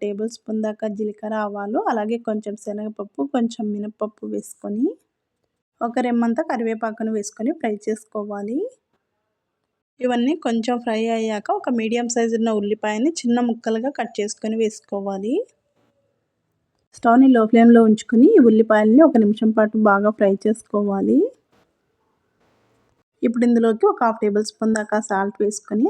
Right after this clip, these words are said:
అలాగే ఒక హాఫ్ టేబుల్ స్పూన్ దాకా పసుపు వేసుకోవాలి. ఈ ఉప్పు, పసుపు వేసుకున్న తర్వాత మరొకసారి కలుపుకోవాలి. ఈ ఉల్లిపాయలన్నీ కొంచెం బాగా ఫ్రై అయిన తర్వాత ముందుగా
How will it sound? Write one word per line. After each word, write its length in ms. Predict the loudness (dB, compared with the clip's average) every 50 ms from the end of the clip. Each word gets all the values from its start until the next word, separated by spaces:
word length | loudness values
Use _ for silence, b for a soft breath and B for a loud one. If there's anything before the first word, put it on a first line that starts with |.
| 2 0
అలాగే 260 | 0 0 0 0 0 0
ఒక 100 | 0 0 -2
హాఫ్ 120 | -2 -2 -4 -4
టేబుల్ 240 | -4 -4 -4 -4 -6 -8
స్పూన్ 220 | -10 _ -4 -4 -2
దాకా 200 | -4 -4 -4 -6 -6 -4
పసుపు 320 | -4 -6 -6 -8 -10 _ -6 -4
వేసుకోవాలి. 720 | -4 -4 -4 -8 _ -8 -8 -8 -6 -8 -8 -8 -6 -4 -4 -4 -4 -6 -10 _ _ _ _ _ _ _ _ _ _ _ _ _ _ _ _ _ _ _ _ _ _ _ _ _ _ _ _ _ 0
ఈ 60 | 2 4 4 2
ఉప్పు, 180 | 0 0 -2 0 0
పసుపు 280 | 0 -2 -2 0 2 2 2 4
వేసుకున్న 320 | 2 0 -4 -4 -4 -2 -2 0
తర్వాత 260 | 0 0 0 0 0 0 2 2
మరొకసారి 440 | 2 0 -2 -4 -2 -2 -2 -2 -2 -4
కలుపుకోవాలి. 800 | -4 -4 -4 -6 _ _ -4 -2 -2 -2 -2 -4 -4 -4 -2 -4 -4 -4 -8 _ _ _ _ _ _ _ _ _ _ _ _ _ _ _ _ _ _ _ _ _ _ _ _ 2
ఈ 60 | 4 4 4
ఉల్లిపాయలన్నీ 560 | 4 4 2 0 0 0 0 0 0 0 0 0 2
కొంచెం 280 | 2 2 2 2 2 2 2
బాగా 220 | 0 0 0 -2 -2 -2
ఫ్రై 140 | -2 -2 0 0 -2
అయిన 180 | -2 -2 -2 -2 0
తర్వాత 260 | 0 0 0 0 0 2 4 4
ముందుగా 320 | 4 4 4 2 2 0